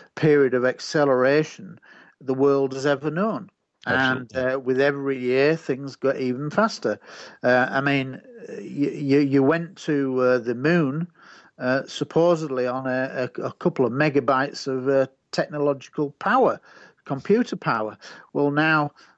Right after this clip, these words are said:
Speaker 1: you know, i-, in, in our just phones, we have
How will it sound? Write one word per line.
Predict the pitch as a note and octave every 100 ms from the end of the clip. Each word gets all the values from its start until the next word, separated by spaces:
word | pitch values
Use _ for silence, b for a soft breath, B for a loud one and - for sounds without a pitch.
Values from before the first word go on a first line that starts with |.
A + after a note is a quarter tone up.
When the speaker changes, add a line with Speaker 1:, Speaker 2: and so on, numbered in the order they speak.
| - -
Speaker 1:
you | D3+
know, | D3 A#2 C#3
i-, |
in, | D3+ D3+ D#3 D3
in | D#3 D3
our | D3 D3 C#3+
just | C3 D3+ -
phones, | - D#3+ B3 E3 A#2+ A#2+
we | C3 C3
have | C3+